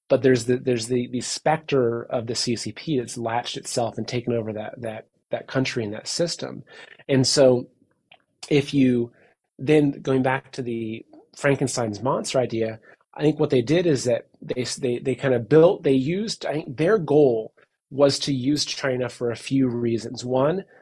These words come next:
to siphon off a lot of the technology and the power and the manufacturing away from America, right? Because if we, eventually we're gonna ha-, have some sort of kinetic war,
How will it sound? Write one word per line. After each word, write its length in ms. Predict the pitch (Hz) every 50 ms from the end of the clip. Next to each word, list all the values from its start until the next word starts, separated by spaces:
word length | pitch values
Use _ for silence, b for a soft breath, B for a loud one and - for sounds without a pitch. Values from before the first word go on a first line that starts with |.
| b b _ - - - -
to 120 | - 135 123
siphon 540 | - - - 147 139 156 151 - 156 143 131
off 380 | 131 127 127 127 123 123 -
a 80 | - 135
lot 200 | 120 120 123 131
of 40 | 131
the 100 | 123 120
technology 1160 | - - - 123 - - 123 123 123 127 131 135 135 120 117 120 120 120 120 123 123 123 123
and 100 | 120 113
the 60 | 120
power 560 | - - - - 113 117 120 120 120 117 117 -
and 120 | - 120
the 60 | 113
manufacturing 680 | 113 113 110 110 - - 147 160 156 - - 143 120 131
away 320 | 127 131 117 120 117 120
from 180 | 117 - 127 113
America, 540 | 110 113 110 110 117 117 - - - 143 B B B B B B B B - 123
right? 180 | 117 123 127 -
Because 340 | - 135 131 - 127 117 107 - B B B B _ -
if 300 | - 165 180 165 - - - -
we, 60 | - 165 147 123
eventually 340 | 135 135 151 147 - 147 131
we're 140 | 135 131
gonna 180 | 123 117 107 117
ha-, 140 | 131 - 120 -
have 120 | 123 123 -
some 100 | - 131
sort 180 | - 131 123
of 80 | - -
kinetic 320 | - 135 123 120 120 113 - -
war, 320 | 165 202 214 208 165 131